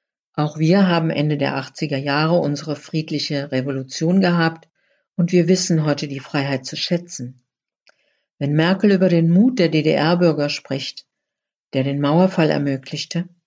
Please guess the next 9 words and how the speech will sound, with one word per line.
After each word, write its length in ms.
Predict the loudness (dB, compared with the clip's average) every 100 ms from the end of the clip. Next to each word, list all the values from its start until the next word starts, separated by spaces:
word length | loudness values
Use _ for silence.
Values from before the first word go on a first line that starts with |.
| _ _ _
oder 220 | 0 2
über 160 | 2 0
die 140 | -2
Kräfte, 640 | -6 0 0 0 -2 -2 -2 _ _ _ _ _ -4
die 120 | -2
eine 180 | 2 0
politische 640 | 0 0 -2 -2 -2 0
Wende 320 | 4 4 4
einleiteten 960 | 0 -4 -4 -4 -6 -10 -8 -8 -8